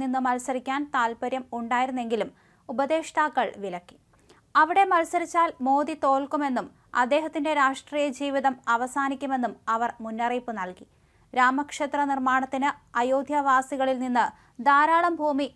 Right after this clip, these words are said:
ഏറ്റെടുത്തിരുന്നു. മോദി സർക്കാർ വേണ്ട രീതിയിൽ അവർക്ക് നഷ്ടപരിഹാരം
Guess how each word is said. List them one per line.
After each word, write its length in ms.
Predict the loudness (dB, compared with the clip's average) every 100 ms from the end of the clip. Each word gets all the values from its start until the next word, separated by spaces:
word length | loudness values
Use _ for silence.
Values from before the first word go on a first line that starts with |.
| -6
ഏറ്റെടുത്തിരുന്നു. 640 | -6 -4 -6 -8 -10 -12 -20 _ _ -20 _ -2
മോദി 300 | 2 2 2
സർക്കാർ 480 | 0 0 2 2 2
വേണ്ട 320 | 2 0 0
രീതിയിൽ 420 | 0 -2 -4 -4 -2 0
അവർക്ക് 400 | 2 2 0 0 -2
നഷ്ടപരിഹാരം 840 | -8 -6 -6 -4 -4 -2 -2 -2